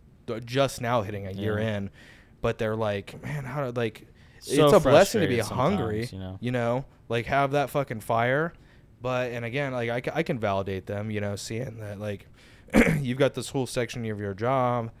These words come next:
Speaker 1: that you could allocate to someone else, but you gotta, y-, you know, you can work into that. And there's people doing it and doing it well,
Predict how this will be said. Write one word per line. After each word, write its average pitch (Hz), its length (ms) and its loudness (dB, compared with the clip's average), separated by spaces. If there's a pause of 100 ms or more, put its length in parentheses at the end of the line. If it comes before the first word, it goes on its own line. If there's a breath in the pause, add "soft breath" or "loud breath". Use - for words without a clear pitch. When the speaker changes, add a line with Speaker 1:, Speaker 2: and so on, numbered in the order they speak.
(560 loud breath)
Speaker 1:
that 104 500 -2
you 107 200 -6
could 120 280 0
allocate 107 480 0
to 107 60 -16
someone 104 320 -8
else, 101 520 -6 (680 loud breath)
but 101 180 -8 (280)
you 120 180 -14
gotta, 123 300 -4
y-, 101 220 -14
you 123 200 -8
know, 120 300 -4
you 123 120 -6
can 143 200 -2
work 147 200 0
into 151 260 -2
that. 101 280 -6 (320 loud breath)
And 208 540 2 (920)
there's 143 140 -8
people 156 240 0
doing 139 260 0
it 113 100 -4
and 113 120 -6
doing 127 160 -2
it 113 100 -4
well, 107 340 -4